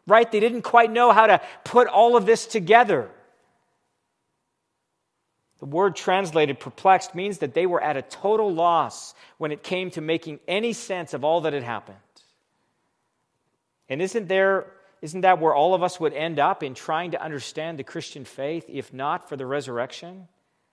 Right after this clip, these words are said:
I mean, really, what sense could we make of someone who said, "I'm going to die for your sins,"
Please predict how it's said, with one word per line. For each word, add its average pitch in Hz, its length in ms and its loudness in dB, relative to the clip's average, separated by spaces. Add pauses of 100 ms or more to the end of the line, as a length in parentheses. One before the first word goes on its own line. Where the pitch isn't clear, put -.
(1040)
I 160 60 -10
mean, 170 120 -6
really, 175 220 -2
what 170 200 0
sense - 360 -8
could 143 240 -10
we 135 120 -8
make 131 440 -4
of 117 100 -8
someone 170 400 -6
who 147 140 -10
said, 151 260 -4
"I'm 139 140 -6
going 160 240 -8
to 143 100 -16
die 160 460 2
for 170 180 -10
your 131 160 -12
sins," 156 840 -14